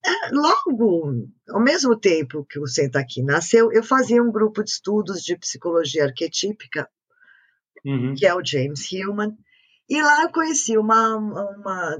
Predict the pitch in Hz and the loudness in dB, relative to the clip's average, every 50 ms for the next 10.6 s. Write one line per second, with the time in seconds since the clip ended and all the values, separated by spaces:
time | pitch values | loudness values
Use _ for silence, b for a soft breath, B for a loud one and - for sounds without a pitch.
0 | 123 - 247 330 359 359 339 359 339 320 311 285 320 339 - - 311 254 262 339 | -2 2 2 2 2 2 -2 -2 -2 -8 -8 -8 -10 -10 -6 -6 -6 -4 -4 -4
1 | 415 370 - - 190 160 135 - - _ _ B B B B B B - 196 220 | -6 -6 -6 -8 -10 -10 -10 -10 -14 _ _ B B B B B B 2 4 4
2 | 247 247 - 294 294 269 226 - 208 - 233 247 240 247 254 247 - 277 220 226 | 4 4 4 2 2 4 0 -2 -4 2 2 4 4 4 2 0 0 -6 -4 -2
3 | 254 262 233 - - 269 - - 262 247 - 247 247 247 277 277 - - 165 120 | -4 -4 -4 -6 -10 -8 -2 -2 -2 0 0 -2 0 0 -2 -4 2 2 0 0
4 | - B B B B B B B - - - 370 220 254 370 466 466 - - 226 | 0 B B B B B B B -2 0 0 0 2 2 2 2 4 4 2 2
5 | 180 175 - 220 220 226 226 - - 254 269 - - 220 226 226 220 208 190 185 | 2 0 0 0 0 0 0 -2 -2 -2 -2 -2 -2 -2 2 2 2 0 0 -6
6 | 180 175 175 170 170 165 156 156 151 151 - 175 165 - 170 165 175 190 202 - | -8 -6 -6 -8 -6 -6 -6 -6 -6 -6 -6 -8 -6 -2 -2 0 0 -2 -2 2
7 | 208 202 202 214 220 220 - 233 247 247 _ _ _ b b b b b b - | 0 2 4 4 2 2 0 -2 -2 -4 _ _ _ b b b b b b -4
8 | 247 - 302 294 254 247 247 254 - 415 440 330 254 208 202 - 175 156 - - | -2 2 4 4 6 4 4 2 2 -2 0 2 2 2 2 2 -4 -4 -2 2
9 | 214 214 214 208 190 180 - - - - - 185 - 277 285 262 - - 170 156 | 4 4 4 4 2 -2 -6 -8 -10 -10 -10 -8 -4 -2 -2 -2 -2 -4 -4 -4
10 | 147 170 175 170 160 151 147 - - 147 135 | -2 0 0 2 2 2 0 -2 -8 -10 -10